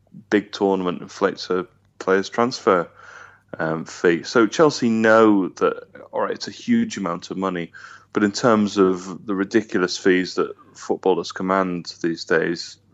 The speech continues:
it's not really. If he, if he's, if he's going to be a stalwart of a,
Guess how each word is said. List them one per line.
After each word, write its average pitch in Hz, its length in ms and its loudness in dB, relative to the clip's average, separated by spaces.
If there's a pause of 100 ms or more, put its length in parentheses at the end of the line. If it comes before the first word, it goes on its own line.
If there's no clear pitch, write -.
it's - 220 -10
not - 180 -2
really. 92 480 -2
If 90 160 -8
he, 98 60 -2
if 98 160 -10
he's, 98 300 -4
if 101 180 -10
he's 104 160 -4
going 104 220 2
to - 100 -14
be 92 100 -2
a 90 60 -2
stalwart 98 580 0
of 85 100 -6
a, 87 140 -2